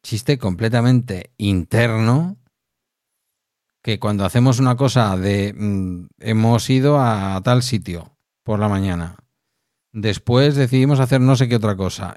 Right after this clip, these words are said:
y después l-, rematamos el día haciendo no sé qué otra cosa, y al final del día nos hemos hecho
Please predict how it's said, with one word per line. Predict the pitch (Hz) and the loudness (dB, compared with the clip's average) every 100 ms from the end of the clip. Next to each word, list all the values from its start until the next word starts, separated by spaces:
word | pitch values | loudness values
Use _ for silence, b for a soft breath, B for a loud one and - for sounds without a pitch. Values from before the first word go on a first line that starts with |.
| - | -4
y | 120 | 0
después | 110 - - 139 139 | 0 -2 2 2 4
l-, | 123 113 | 2 2
rematamos | 110 131 131 127 151 170 | 2 2 4 4 4 4
el | 147 | 4
día | 143 135 | 4 4
haciendo | 123 135 127 | 4 2 4
no | 131 | 2
sé | 123 | 0
qué | 120 | -2
otra | 107 | -2
cosa, | 107 123 147 101 | 0 -2 -2 -4
y | 101 | -4
al | 98 | -4
final | - 110 123 147 | -2 0 2 4
del | 139 123 | 4 4
día | 143 | 4
nos | 131 123 | 2 2
hemos | 123 117 | 2 0
hecho | 123 - 120 113 107 | -2 -2 -2 -2 -6